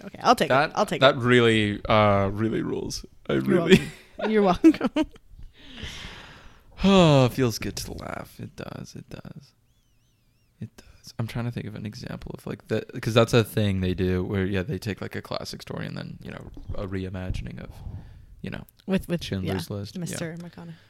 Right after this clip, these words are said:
Speaker 1: <laughs>
Speaker 2: Yeah. Yeah.
Speaker 1: Mm.
Speaker 2: Um, okay,
Speaker 1: Okay, we have six
Speaker 2: let's
Speaker 1: minutes. It's done.
Speaker 2: We do have six minutes. Um,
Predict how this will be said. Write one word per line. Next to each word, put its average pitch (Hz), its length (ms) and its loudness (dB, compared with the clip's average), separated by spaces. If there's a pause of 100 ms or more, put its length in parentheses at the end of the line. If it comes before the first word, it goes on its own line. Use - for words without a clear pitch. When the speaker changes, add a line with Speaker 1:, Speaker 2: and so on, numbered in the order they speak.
(120)
Speaker 1:
<laughs> - 400 -16
Speaker 2:
Yeah. 107 280 -8 (460)
Yeah. 123 360 -4 (560)
Speaker 1:
Mm. 143 40 6
Speaker 2:
Um, 127 360 6
okay, - 80 4
Speaker 1:
Okay, 208 180 6
we 208 60 4
have 202 100 0
six 220 240 2
Speaker 2:
let's - 20 0
Speaker 1:
minutes. 254 300 -2 (260)
It's - 120 -20
done. 240 180 -6
Speaker 2:
We 139 60 0
do 131 80 0
have 117 120 0
six - 200 -10
minutes. 110 400 -4
Um, 113 580 0